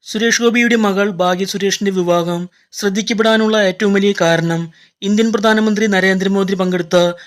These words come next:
വിവാഹമാണ് എന്നതുകൊണ്ടാണ്. ഗുരുവായൂർ വെച്ച് ജനുവരി പതിനേഴിനായിരുന്നു ഭാഗ്യ സുരേഷിന്റെയും ശ്രേയസിന്റെയും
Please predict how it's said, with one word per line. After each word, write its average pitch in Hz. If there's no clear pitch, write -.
വിവാഹമാണ് 185
എന്നതുകൊണ്ടാണ്. 165
ഗുരുവായൂർ 220
വെച്ച് 220
ജനുവരി 190
പതിനേഴിനായിരുന്നു 190
ഭാഗ്യ 190
സുരേഷിന്റെയും 208
ശ്രേയസിന്റെയും 190